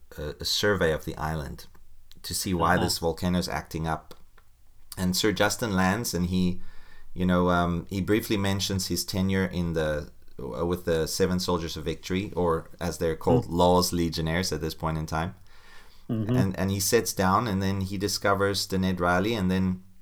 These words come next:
Speaker 1: they investigate the volcano, and then they, s-, you know, Sir Justin just brandishes his magical sword, just hacks his way into this <laughs> mountain, which is pretty awesome.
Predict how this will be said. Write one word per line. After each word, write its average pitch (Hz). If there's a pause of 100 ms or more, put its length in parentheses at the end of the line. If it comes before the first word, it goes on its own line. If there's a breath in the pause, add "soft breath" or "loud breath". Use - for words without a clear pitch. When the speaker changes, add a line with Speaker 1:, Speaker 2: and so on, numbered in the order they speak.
(600)
Speaker 1:
they 98
investigate 101
the 95
volcano, 110
and 95
then 95
they, 92
s-, - (260)
you 113
know, 92 (440 loud breath)
Sir -
Justin 110
just 98
brandishes 101
his 90
magical 90
sword, 95
just 95
hacks -
his 101
way 95
into 95
this 87
<laughs> 92
mountain, 95
which 80
is 87
pretty 85
awesome. 85